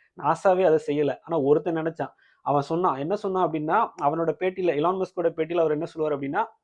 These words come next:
"நீங்க ஒரு விஷயத்தை செய்யணும், இது வரைக்கும் யாருமே செய்யாத விஷயத்தை நீங்க ஒண்ணு செஞ்சு முடிக்கணும்னு நினைச்சிட்டீங்கன்னா, நீங்க வந்து, ஆ, இப்போ இருக்கிற விஷயத்துல இருந்து தொடங்கக்கூடாது, ஃபண்டமெண்டல்ல இருந்து தொடங்கணும், basics of physics-ல இருந்து தொடங்கணும். இங்க laws, basic laws of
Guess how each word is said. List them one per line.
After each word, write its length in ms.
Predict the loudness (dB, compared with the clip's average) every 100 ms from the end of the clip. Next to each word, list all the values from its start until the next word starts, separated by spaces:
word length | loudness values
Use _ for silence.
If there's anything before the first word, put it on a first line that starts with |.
| _ _ _ _ _ _ _ _ _ -20 _
"நீங்க 300 | -4 2 4
ஒரு 160 | 4 0
விஷயத்தை 400 | 2 2 2 0
செய்யணும், 440 | 2 2 4 4 4
இது 140 | 4
வரைக்கும் 280 | 4 4 6
யாருமே 280 | 6 6 -2
செய்யாத 320 | 2 2 2
விஷயத்தை 440 | -2 -4 -2 -2
நீங்க 160 | -2 -2
ஒண்ணு 200 | -4 -6
செஞ்சு 140 | -4 -4
முடிக்கணும்னு 380 | -4 -4 -4 -6
நினைச்சிட்டீங்கன்னா, 380 | -6 -8 -4 -4
நீங்க 220 | -4 -4
வந்து, 300 | -4 -4 -6 -8 _ _ _ -6
ஆ, 360 | -2 0 -2 -4
இப்போ 340 | -10 -2 0
இருக்கிற 360 | 4 4 6 4
விஷயத்துல 280 | 4 0 0
இருந்து 260 | 0 0
தொடங்கக்கூடாது, 560 | -2 0 0 0 -4 -8 _ _ _ _
ஃபண்டமெண்டல்ல 480 | -2 2 2 4 4
இருந்து 320 | 6 4 4
தொடங்கணும், 400 | 0 -2 -6 -8 -12 _ _ _ _ -10 2
basics 460 | 2 2 -2 0
of 80 | 0
physics-ல 300 | 0 -2 0
இருந்து 260 | -2 0 -2
தொடங்கணும். 180 | 0
இங்க 140 | -2 2
laws, 380 | 4 4 2 -4
basic 400 | -2 -2 -4 0
laws 280 | 2 2
of 80 | -2